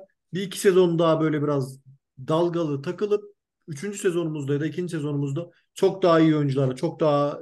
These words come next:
tecrübeli bir şekilde hem Şampiyonlar Ligi'ne tekrar geri dönme hem de ligde şampiyonluğu kovalayalım düşüncesi var gibi ve bunu da çok aslında her ne kadar söylemeseler de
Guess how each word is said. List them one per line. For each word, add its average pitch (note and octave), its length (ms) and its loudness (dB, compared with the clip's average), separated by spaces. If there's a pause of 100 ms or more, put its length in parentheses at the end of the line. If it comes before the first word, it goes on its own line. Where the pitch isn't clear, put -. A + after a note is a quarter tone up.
(100)
tecrübeli D#3 480 2
bir E3 60 -6
şekilde C#3+ 500 -4 (360)
hem G3+ 180 -2
Şampiyonlar E3 460 2
Ligi'ne C#3+ 200 -2
tekrar C3+ 320 -2
geri B2 220 -4
dönme B2+ 220 -2
hem G3 120 -2
de F#3 120 6
ligde F3 320 0
şampiyonluğu D#3+ 540 -6
kovalayalım D#3 680 -4 (380)
düşüncesi F3 580 2
var F#3 180 6
gibi F#3 420 0
ve F#3 260 -2
bunu G3+ 180 -4
da G3+ 100 2
çok G#3 220 0
aslında G3 440 -6 (360)
her E3+ 160 0
ne F#3+ 100 0
kadar F3 260 -2 (120)
söylemeseler D3+ 680 -2
de A3 180 -2